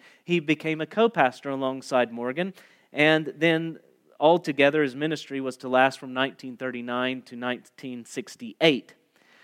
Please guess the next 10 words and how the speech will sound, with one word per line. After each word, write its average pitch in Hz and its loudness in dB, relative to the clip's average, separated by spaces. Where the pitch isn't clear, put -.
Now, 180 6
being 269 4
a 220 2
more 190 2
established 190 4
church, - -16
some 226 4
things 190 2
were 147 0
slower 151 0